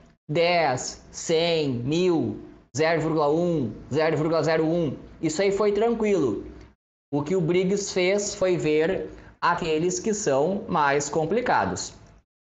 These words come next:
Então, a partir daí, nós vemos em outra aula, em que eu vou mostrar o que é uma tábua de logaritmos.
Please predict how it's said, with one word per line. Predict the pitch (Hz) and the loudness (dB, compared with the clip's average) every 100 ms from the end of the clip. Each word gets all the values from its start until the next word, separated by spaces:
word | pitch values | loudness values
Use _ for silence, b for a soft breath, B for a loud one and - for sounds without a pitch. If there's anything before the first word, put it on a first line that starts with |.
| _ | _
Então, | - 143 - | -4 -4 -2
a | 180 208 | -2 0
partir | 202 175 151 - 165 | 0 0 0 -2 -2
daí, | 170 160 196 285 - B B B _ | 2 2 2 0 -4 B B B _
nós | 160 175 | 0 2
vemos | 175 180 208 190 | 0 0 -2 0
em | 214 202 | 0 0
outra | 175 180 175 220 180 | 0 0 0 2 2
aula, | 135 110 90 - B B B - | 2 2 -2 -6 B B B -6
em | 170 | 0
que | |
eu | 185 | 0
vou | 165 185 | 2 2
mostrar | 185 196 196 175 156 160 180 - | 2 0 0 0 2 2 0 -2
o | - 226 | -4 -2
que | 233 202 | 0 2
é | 160 | 4
uma | 180 190 196 196 - | 2 2 0 -2 -2
tábua | 185 165 170 180 196 226 - 190 | 2 4 2 2 2 0 -2 -2
de | 202 | 0
logaritmos. | 202 185 202 226 131 - 110 104 - | 2 2 4 2 0 -2 -4 -4 -8